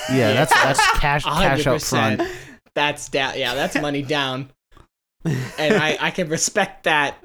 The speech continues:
Speaker 2: Someone who's got, <laughs> you know, that kind of fiscal responsibility. I want that in my town.
Speaker 1: So I, I think, I think we're gonna give that one. It sounds like, it sounds like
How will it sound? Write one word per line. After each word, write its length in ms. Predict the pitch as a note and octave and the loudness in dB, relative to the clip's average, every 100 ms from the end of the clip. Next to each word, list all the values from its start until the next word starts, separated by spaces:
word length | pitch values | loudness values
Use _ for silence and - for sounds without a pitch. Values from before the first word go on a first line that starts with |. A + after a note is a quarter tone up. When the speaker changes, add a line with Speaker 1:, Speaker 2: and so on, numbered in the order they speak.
| - | -10
Speaker 2:
Someone 420 | - - F3+ F3+ F3+ | -4 0 2 2 0
who's 220 | F3 F3 | 0 0
got, 340 | E3 D#3+ D3+ | 2 2 0
<laughs> 1300 | D4+ - - - - - - - - - - - - | -4 -8 -18 -20 -20 -14 -12 -4 -2 -2 -4 -12 -8
you 240 | G#3 A#3 | -8 -4
know, 200 | G3+ F#3 - | -4 -6 -8
that 220 | - F3+ | -4 -4
kind 220 | - F#3+ F3 | 0 0 2
of 560 | G#4+ F#4+ - - G4 | 2 2 0 -2 -2
fiscal 520 | - G#3+ F#3 - F#3 E3+ | -4 -2 0 0 0 0
responsibility. 920 | F3 G#3 E3+ D#3+ D3+ D3 F#3 E3+ D3+ | -2 0 0 0 -2 -2 0 2 2
I 120 | D3+ | 0
want 240 | D3 D#3 | 0 0
that 180 | E3 D3 | 0 0
in 80 | D3+ | 0
my 140 | C3+ | -2
town. 540 | C3+ F3 D#3+ C3+ C3 F3 _ _ - _ _ _ _ _ _ _ _ _ | -4 0 0 0 -6 -10 _ _ -20 _ _ _ _ _ _ _ _ _
Speaker 1:
So 160 | - A#2+ | -4 0
I, 220 | G#2+ D#3 - | 0 -2 0
I 100 | D3 | -2
think, 200 | F#3 - | -2 -2
I 80 | C3+ | 0
think 100 | F#3 | 0
we're 80 | |
gonna 120 | D#3 C3+ | 0 0
give 260 | C3 A#2 | 0 -2
that 260 | A2 A2 G2 | 0 0 0
one. 460 | G#2 G2 G2 G2 - - - | 0 0 -2 -4 -10 -20 -14
It 120 | - | -4
sounds 240 | F#3 G3+ | 0 2
like, 120 | F3 A#2 | 0 -2
it 80 | A2 | -4
sounds 500 | - E3+ G3+ F3+ C#3+ | 0 2 2 2 2
like 480 | A#2 G#2 G2 - | 0 0 -4 -10